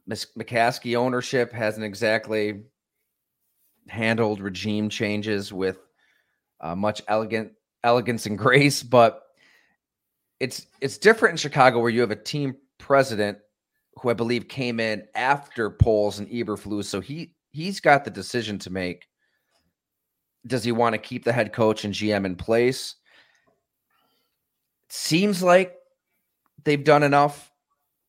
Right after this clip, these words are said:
to, to stick around, at least, like I said, that, then, then it comes back to what do you believe that's being reported?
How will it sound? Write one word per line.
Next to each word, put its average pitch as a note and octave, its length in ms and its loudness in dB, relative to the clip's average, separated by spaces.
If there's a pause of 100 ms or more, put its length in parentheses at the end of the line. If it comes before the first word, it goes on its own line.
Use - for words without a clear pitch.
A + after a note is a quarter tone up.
(520)
to, B2 540 -2 (720)
to A#2 80 -14
stick - 460 -12
around, A#2+ 540 2 (100)
at G#2 60 -8
least, G#2+ 340 -8 (1800)
like G2 120 -12
I F2 40 -8
said, D#2+ 160 -12
that, G2+ 200 -4
then, A2 300 -6
then G#2+ 100 -4
it G#2 80 -8
comes G2 200 -12
back F#2+ 220 0
to G2 60 -8
what G#2 140 -4
do F#2 100 -12
you F#2+ 100 -6
believe F#2+ 400 -4
that's F2 160 -8
being F#2+ 240 -8
reported? G2 640 -2